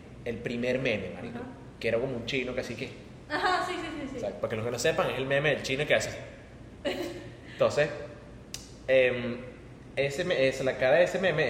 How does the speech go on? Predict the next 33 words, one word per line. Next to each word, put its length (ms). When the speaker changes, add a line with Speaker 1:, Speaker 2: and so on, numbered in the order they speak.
Speaker 1:
es 40
Yao 160
Ming. 140
Speaker 2:
Mm. 1000
Speaker 1:
Cuando 200
tengan 200
un 80
chance, 280
cuando, 200
cuando 200
tengan 120
un 60
chance 160
aquí, 100
te 120
busco. 180
Marico, 200
Yao 180
Ming 200
es 120
más 160
alto 180
que 80
Chávez. 200
Speaker 2:
No 140
te 100
creo, 240
pero 140
es 40
Speaker 1:
Pero, 160
o 20
Speaker 2:
bajito. 180
Speaker 1:
sea, 220